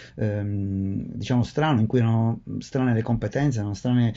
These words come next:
le finalità, che era appunto la valorizzazione, la divulgazione, la comunicazione. Invece il termine presentazione, ehm, riassume un po' tutto questo al suo interno ed è considerato come il punto di arrivo di un processo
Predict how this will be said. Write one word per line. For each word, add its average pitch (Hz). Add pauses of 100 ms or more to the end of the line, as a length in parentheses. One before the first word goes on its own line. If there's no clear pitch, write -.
(140)
le 117
finalità, 117
che 110
era 110
appunto 117
la 107
valorizzazione, 113
la 101
divulgazione, 110
la 104
comunicazione. 107
Invece -
il -
termine 170
presentazione, 120 (560)
ehm, 120
riassume 151
un 117
po' 113
tutto 117
questo 92
al 101
suo 98
interno 87
ed 127
è 151
considerato 135
come 110
il 98 (300)
punto 147
di 117
arrivo 120
di 120
un 151
processo 151